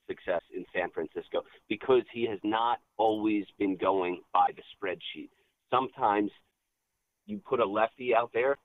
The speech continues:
and you got two lefties in a row, but you can just see this guy has it today. And so you let him continue to go, and sure enough, he strikes out the side. So, um, I think that's where Gabe Kapler actually failed when he was here,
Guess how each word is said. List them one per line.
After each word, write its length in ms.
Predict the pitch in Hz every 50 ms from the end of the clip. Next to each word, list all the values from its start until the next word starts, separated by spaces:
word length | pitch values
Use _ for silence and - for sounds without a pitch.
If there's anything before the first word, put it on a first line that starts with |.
| _ _ _ -
and 140 | 104 104 104
you 60 | 101
got 140 | 101 95 87 - -
two 120 | 131 120
lefties 440 | 107 104 104 101 - - 123 107 104
in 80 | 113
a 80 | 101 92
row, 300 | 92 92 95 101 117 - _ _ _ _ _ _ _ _ _ _
but 160 | - 107 95 98
you 100 | 113 127
can 180 | 127 127 110 104
just 200 | 101 110 104 - - - -
see 280 | - 135 127 107 90 80 _ _ _ _ _
this 140 | - 120 117 - -
guy 240 | - 110 110 101 98 -
has 240 | - 90 87 95 92 -
it 120 | - - _ _ -
today. 320 | - 80 87 71 64 - _ _ _ _ _ _ _ _ -
And 100 | 92 98 - -
so 100 | 110 98
you 200 | 95 98 107 107
let 180 | 101 95 90
him 160 | - - 95 90 -
continue 400 | - - - - 113 117 120 113
to 80 | 117
go, 320 | 113 101 101 98 95 92 - _ _ _ _ -
and 80 | 82 - - -
sure 180 | - 117 107 104
enough, 220 | 98 98 95 90 - -
he 80 | - - -
strikes 280 | - 95 87 80 -
out 140 | - 87 82 -
the 60 | - - _ -
side. 260 | 87 85 - - - - - - - _ _ -
So, 340 | - 95 92 95 92 90 - -
um, 280 | 98 98 98 92 87 -
I 100 | - 101
think 260 | 104 - - 123 123 -
that's 220 | 120 113 - -
where 200 | 120 113 104 98 -
Gabe 240 | - 104 107 110 98
Kapler 480 | - - 95 104 - - 107 95 90 87
actually 240 | 82 - - 87 - - -
failed 340 | 113 117 123 110 90 80 - _ _ _ _ -
when 120 | - 90
he 60 | 85
was 100 | 85 85 - -
here, 280 | 92 92 90 78 73